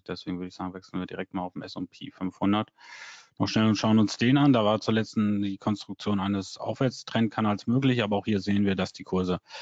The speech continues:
halt wieder zurückgefallen sind. Auch hier ans Volumenmaximum, an, also an das Level mit dem meisten Handelsvolumen seit dem Corona-Tief, das dann hier auf dem Niveau angetragen wurde.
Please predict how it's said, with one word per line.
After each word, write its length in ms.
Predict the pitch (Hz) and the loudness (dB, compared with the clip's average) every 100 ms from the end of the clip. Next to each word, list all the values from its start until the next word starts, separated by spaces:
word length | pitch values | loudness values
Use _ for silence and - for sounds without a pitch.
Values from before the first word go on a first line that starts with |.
| - - - | -16 -18 -6
halt 220 | - 117 113 | 0 2 4
wieder 240 | 127 131 | 4 4
zurückgefallen 720 | - 113 120 120 - 110 110 | 2 2 2 2 2 4 4
sind. 220 | 107 110 | 2 0
Auch 100 | - | -2
hier 180 | - 104 | -4 -4
ans 220 | 98 104 | -4 -6
Volumenmaximum, 720 | 107 98 92 92 - 92 90 87 | -4 -2 -2 -4 -4 -4 -4 -4
an, 160 | 87 82 | -8 -10
also 240 | 92 90 | -10 -8
an 120 | 87 | -6
das 180 | 87 87 | -8 -6
Level 220 | 90 87 | -6 -6
mit 200 | 87 87 | -8 -8
dem 100 | 85 | -10
meisten 320 | 85 87 - 87 | -10 -10 -10 -10
Handelsvolumen 680 | 87 87 - 85 87 87 - _ _ _ _ - | -8 -10 -12 -12 -10 -10 -14 _ _ _ _ -10
seit 420 | 90 92 95 - | -4 0 0 -2
dem 140 | 90 | -6
Corona-Tief, 680 | - 95 92 95 - - 87 | -4 -4 -2 -2 -4 -8 -8
das 180 | 85 - | -8 -8
dann 160 | 85 | -10
hier 280 | 82 85 82 | -8 -10 -10
auf 120 | - | -12
dem 160 | - 87 | -8 -6
Niveau 240 | 85 85 | -6 -8
angetragen 480 | - 87 85 - 87 | -10 -10 -10 -8 -6
wurde. 240 | 85 85 | -6 -8